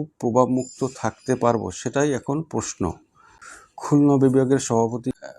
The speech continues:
ভাইস চেয়ারম্যান শফিকুল ইসলাম মধু। দর্শক, যারা জিও নিউজ বিডি দেখছেন, সবাইকে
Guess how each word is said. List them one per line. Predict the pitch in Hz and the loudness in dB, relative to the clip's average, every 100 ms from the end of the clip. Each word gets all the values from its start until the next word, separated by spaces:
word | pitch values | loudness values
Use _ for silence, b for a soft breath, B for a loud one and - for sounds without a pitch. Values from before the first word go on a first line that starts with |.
| _ _ _ _ - | _ _ _ _ -4
ভাইস | 104 110 - | 0 0 0
চেয়ারম্যান | 123 117 117 117 | 0 2 0 -2
শফিকুল | 113 - 110 120 110 | -4 -4 -2 0 -2
ইসলাম | - 107 104 | 0 0 0
মধু। | 104 87 82 _ _ _ _ _ _ _ _ _ _ _ _ _ _ _ - B B B 110 | -2 -4 -10 _ _ _ _ _ _ _ _ _ _ _ _ _ _ _ -18 B B B -2
দর্শক, | 120 113 - 123 | -2 0 -4 -4
যারা | 110 110 107 - _ _ _ _ _ - - | 0 0 -2 -6 _ _ _ _ _ -16 -12
জিও | 98 117 120 | -4 0 2
নিউজ | 117 117 107 | 2 0 0
বিডি | 107 110 | 0 0
দেখছেন, | 104 - - 127 | -2 -4 -4 -4
সবাইকে | 123 104 101 101 - 104 | -4 -2 0 -2 -2 -2